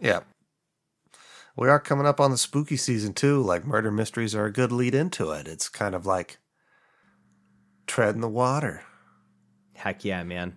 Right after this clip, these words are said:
Speaker 1: Floating
Speaker 2: Heck
Speaker 1: the
Speaker 2: yeah.
Speaker 1: boat.
Speaker 2: Do you have a ser-, I know we're, I, honestly, I'm very hungry, so I don't wanna
Speaker 1: Sure.
Speaker 2: run super
Speaker 1: No, I'm
Speaker 2: long
Speaker 1: ready.
Speaker 2: in the tooth on this episode.
Speaker 1: I'm
Speaker 2: I'm
Speaker 1: ready
Speaker 2: sorry,
Speaker 1: to
Speaker 2: all
Speaker 1: go,
Speaker 2: you
Speaker 1: bro.
Speaker 2: listeners.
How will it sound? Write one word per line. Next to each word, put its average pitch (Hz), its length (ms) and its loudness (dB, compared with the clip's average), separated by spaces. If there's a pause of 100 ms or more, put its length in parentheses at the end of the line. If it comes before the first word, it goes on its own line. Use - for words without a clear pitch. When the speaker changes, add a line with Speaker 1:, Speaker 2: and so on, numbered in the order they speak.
Speaker 1:
Floating 139 540 2
Speaker 2:
Heck 143 180 8
Speaker 1:
the 131 120 10
Speaker 2:
yeah. 170 300 10
Speaker 1:
boat. 131 480 6 (1120)
Speaker 2:
Do 131 140 2
you 214 100 10
have 226 420 10
a 165 320 10
ser-, - 320 6
I 143 220 4
know 160 180 10
we're, 147 380 8 (540)
I, 156 160 12
honestly, 165 580 8
I'm 123 260 8
very 117 240 12
hungry, 110 380 6
so 110 180 2
I 104 140 6
don't 110 180 6
wanna 98 180 4
Speaker 1:
Sure. 170 220 12
Speaker 2:
run 311 80 4
super 104 680 0
Speaker 1:
No, 339 180 8
I'm 98 100 2
Speaker 2:
long 131 200 4
Speaker 1:
ready. 175 180 6
Speaker 2:
in 165 60 2
the - 60 -12
tooth 107 260 -2
on 98 180 -2
this 101 220 0
episode. 123 580 2
Speaker 1:
I'm 185 80 0
Speaker 2:
I'm 170 60 2
Speaker 1:
ready 165 160 6
Speaker 2:
sorry, 107 400 2 (320)
Speaker 1:
to 117 160 -4
Speaker 2:
all 117 160 10
Speaker 1:
go, 113 120 8
Speaker 2:
you 107 60 4
Speaker 1:
bro. 101 140 2
Speaker 2:
listeners. 117 420 4